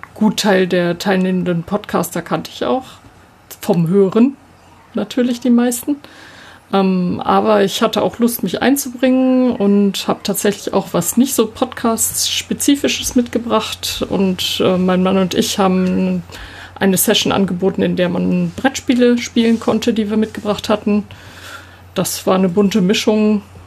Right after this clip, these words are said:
und, äh, da haben sich auch ein paar Teilnehmer gefunden. Das fand ich cool. Und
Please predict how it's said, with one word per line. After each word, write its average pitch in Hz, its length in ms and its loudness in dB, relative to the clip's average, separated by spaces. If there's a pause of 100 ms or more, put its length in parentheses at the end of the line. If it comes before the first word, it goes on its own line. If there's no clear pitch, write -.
(340)
und, 190 500 0
äh, 180 360 2
da 180 180 0
haben 185 140 2
sich 175 200 -4
auch 185 160 0
ein 185 80 0
paar 190 140 -2
Teilnehmer 185 420 0
gefunden. 285 420 2
Das 233 180 -2
fand 208 200 -4
ich - 160 -14
cool. 302 180 4 (1300)
Und 208 920 2